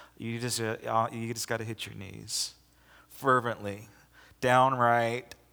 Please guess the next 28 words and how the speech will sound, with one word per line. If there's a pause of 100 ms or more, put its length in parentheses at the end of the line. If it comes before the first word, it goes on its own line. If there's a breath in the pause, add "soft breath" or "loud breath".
(180)
dirty
spiritual
warfare. (540 soft breath)
You
need
to
intercede
and
step
in
the
gap
for
your
kids
if
they
have
a
heart
for
this
world (240 loud breath)
and
not
for
the
Lord.